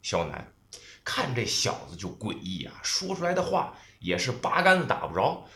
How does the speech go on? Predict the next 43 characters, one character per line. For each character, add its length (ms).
刚 240
要 180
想 180
追， 400
但 160
是 200
小 260
子 100
一 140
溜 220
烟 60
儿 180
的 180
跑 400
了。 180
耷 240
拉 60
个 120
脑 400
袋， 360
陆 160
轩 320
一 100
直 220
在 180
想 260
这 80
来 280
龙 220
去 260
脉 200
到 340
底 160
是 140
怎 100
么 80
回 220
事， 160
连 240
烟 220
都 120
没 160
买， 160